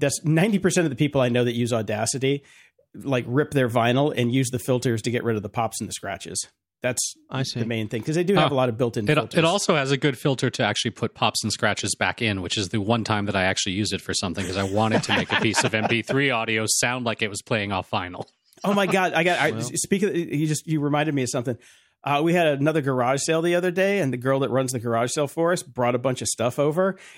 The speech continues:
Speaker 1: and I ended up buying something from her. Uh, she had a mint condition General Electric tape recorder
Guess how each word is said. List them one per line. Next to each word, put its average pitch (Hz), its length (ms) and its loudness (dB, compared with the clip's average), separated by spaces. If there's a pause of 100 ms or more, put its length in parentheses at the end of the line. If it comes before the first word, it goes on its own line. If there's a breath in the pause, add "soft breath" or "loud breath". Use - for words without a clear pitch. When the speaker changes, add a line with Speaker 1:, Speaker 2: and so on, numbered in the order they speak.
Speaker 1:
and 147 120 2
I 147 60 4
ended 151 240 4
up 135 100 2 (220)
buying 131 420 2
something 123 440 0
from 110 200 -2
her. 135 400 0 (540)
Uh, 131 160 2 (100)
she 190 300 0
had 175 320 2
a 139 160 2
mint 139 460 2
condition 135 640 0
General 139 440 2
Electric 123 520 0 (340)
tape 123 240 -2
recorder - 460 -10